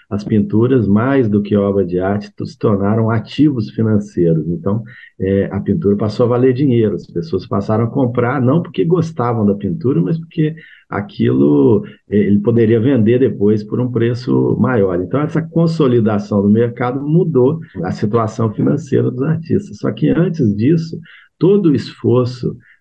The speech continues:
dessas figuras era um esforço, assim, heróico, né? Porque tanto o Di Cavalcanti quanto o Guignard vieram de famílias que, é, é, estavam em decadência nas,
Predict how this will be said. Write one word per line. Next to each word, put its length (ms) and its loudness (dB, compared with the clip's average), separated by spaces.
dessas 360 -2
figuras 640 2
era 100 0
um 80 -2
esforço, 440 -2
assim, 340 -4
heróico, 560 2
né? 280 -2
Porque 460 0
tanto 380 0
o 100 2
Di 160 2
Cavalcanti 840 -2
quanto 340 -2
o 20 0
Guignard 520 -2
vieram 540 2
de 140 2
famílias 880 0
que, 440 2
é, 260 2
é, 280 0
estavam 480 -2
em 80 2
decadência 800 0
nas, 320 -6